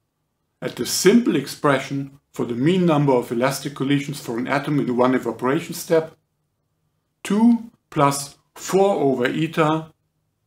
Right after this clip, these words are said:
neglecting higher order terms in one over eta. Let's now consider realistic numbers,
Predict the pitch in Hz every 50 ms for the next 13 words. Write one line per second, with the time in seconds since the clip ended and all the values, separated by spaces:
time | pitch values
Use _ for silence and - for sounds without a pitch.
0 | _ _ _ _ _ _ _ _ - 131 120 113 135 147 147 147 - 151 131 -
1 | 127 123 127 127 123 110 107 117 120 120 120 - 117 113 113 117 113 113 - 117
2 | 113 110 107 107 113 107 107 123 123 117 113 - - - 95 - - _ _ _
3 | _ _ _ _ _ _ _ _ _ _ _ _ _ _ _ _ _ _ _ _
4 | _ _ _ _ _ _ _ _ _ _ _ _ _ _ _ _ _ _ _ _
5 | _ _ _ _ _ - 127 131 127 - - 135 135 147 170 208 226 220 - 147
6 | 127 123 - - 156 147 165 160 156 143 127 127 127 131 127 127 123 127 160 151
7 | - - - 175 139 139 139 151 160 143 120 117 131 156 156 - - - - -